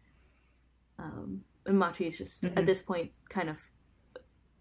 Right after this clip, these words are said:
Speaker 1: she had, she destroyed the classroom and then
Speaker 2: Mm-hmm.
Speaker 1: picked it up messily, which was hilarious,
Speaker 2: Yeah.
Speaker 1: but
Speaker 2: Um,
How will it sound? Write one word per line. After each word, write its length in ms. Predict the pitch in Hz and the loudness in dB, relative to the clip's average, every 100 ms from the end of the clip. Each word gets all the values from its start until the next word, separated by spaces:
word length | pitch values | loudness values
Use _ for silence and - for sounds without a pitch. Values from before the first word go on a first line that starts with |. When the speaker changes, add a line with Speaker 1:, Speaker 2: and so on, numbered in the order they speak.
| 196 | -4
Speaker 1:
she 180 | - 196 | 2 2
had, 260 | 190 185 | 2 -2
she 200 | - 202 | 0 2
destroyed 380 | 196 202 202 233 | 4 4 6 6
the 60 | 202 | 4
classroom 500 | 208 185 - 180 170 | 4 2 2 0 2
and 80 | 185 | 2
then 160 | 175 196 | 4 6
Speaker 2:
Mm-hmm. 20 | |
Speaker 1:
picked 180 | 208 202 | 8 8
it 80 | 180 | 4
up 120 | 170 | 2
messily, 320 | 170 170 160 | 0 0 0
which 100 | 165 | 0
was 160 | 165 - | -2 -2
hilarious, 480 | 160 165 180 208 | 0 0 2 8
Speaker 2:
Yeah. 180 | 170 151 | 10 10
Speaker 1:
but 200 | 156 147 - - | 8 -2 -6 -6
Speaker 2:
Um, 300 | 165 156 156 | -2 0 -2